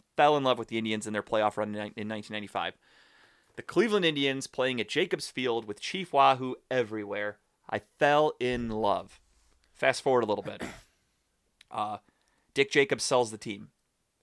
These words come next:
The Dolans buy it. They, they then sell out the stadium rights to Progressive Field, or to Progressive Insurance. It's now Progressive Field. Understood. Most stadiums nowadays or arenas, whatever,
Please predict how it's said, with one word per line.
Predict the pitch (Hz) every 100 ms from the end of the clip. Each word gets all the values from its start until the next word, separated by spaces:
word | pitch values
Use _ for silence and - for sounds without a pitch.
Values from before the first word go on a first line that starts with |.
| _ _ _ _ _
The | 101
Dolans | 127 127 117
buy | - 98
it. | 82 - _ _
They, | 110 101 -
they | 107 101
then | 101 127 123 113 _ _
sell | - - 135
out | 143 147
the | 143
stadium | 123 - 131 123 117
rights | 113 113 -
to |
Progressive | - 107 101 -
Field, | - 139 139 139 _ _ _ _ 117
or |
to | 104 131
Progressive | 131 120 120 - 113
Insurance. | 107 - 131 123
It's | 104 -
now | 107
Progressive | 107 107 104 104
Field. | 147 147 - _ _ -
Understood. | 151 147 - 98 - _ _
Most | 120 139 156 -
stadiums | 147 135 127 117
nowadays | 120 117 110 113 110
or | 113
arenas, | 110 117 113 107
whatever, | 107 104 107